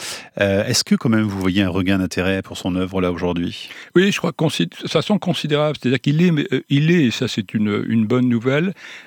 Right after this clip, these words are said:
Speaker 2: maintenant il est, euh, je dirais, cité et puis, euh, surtout lu. Hein, bah, on, dans, je sais pas, je pense à, euh, on le voit dans tous les, euh, les mouvements qui se, qui se mobilisent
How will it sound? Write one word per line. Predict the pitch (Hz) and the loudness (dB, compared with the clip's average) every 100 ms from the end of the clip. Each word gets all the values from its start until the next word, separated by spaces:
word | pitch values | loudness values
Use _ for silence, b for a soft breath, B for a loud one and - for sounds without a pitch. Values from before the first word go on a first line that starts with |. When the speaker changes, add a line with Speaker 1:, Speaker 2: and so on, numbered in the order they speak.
| B | B
Speaker 2:
maintenant | 117 - 156 170 160 | -2 0 0 2 2
il | 123 123 | 2 2
est, | 147 139 120 | 2 2 2
euh, | 101 98 B B | 0 -4 B B
je | - | -8
dirais, | 110 117 113 123 | -4 -2 0 0
cité | 120 - 156 135 - 139 165 208 - | 0 -2 -2 0 2 2 2 -2 -4
et | 117 | -6
puis, | - 120 123 107 | -2 2 2 2
euh, | 101 110 - B B | 0 -4 -8 B B
surtout | - - 170 151 | -6 0 2 4
lu. | 139 139 151 202 B B B B | 4 4 2 -2 B B B B
Hein, | 117 123 127 | -2 0 2
bah, | 123 139 139 117 117 127 | 0 -2 -6 -6 0 0
on, | 135 - | 0 -4
dans, | 139 131 135 143 - 170 170 156 143 | 0 0 0 -4 -8 -14 -14 -12 -10
je | |
sais | - | -8
pas, | 117 143 | -2 -2
je | 131 | -2
pense | - 127 120 - | 0 0 0 -2
à, | 117 107 98 B B B B B | -2 -2 -6 B B B B B
euh, | 120 117 123 | -4 -4 -2
on | 123 | 0
le | 120 | 0
voit | 110 127 127 | 2 0 2
dans | 110 104 - | -2 -4 -6
tous | - 117 | -4 0
les, | 110 104 101 - B B B | 0 0 -2 -6 B B B
euh, | 117 113 | -6 -4
les | 110 117 | -2 2
mouvements | 123 135 107 135 135 131 | 2 2 0 0 2 0
qui | - | -4
se, | - - 110 101 - - | -6 -4 -4 -4 -12 -12
qui | - | -10
se | - 117 | -4 0
mobilisent | 110 110 135 127 131 135 120 | 2 4 4 4 4 4 2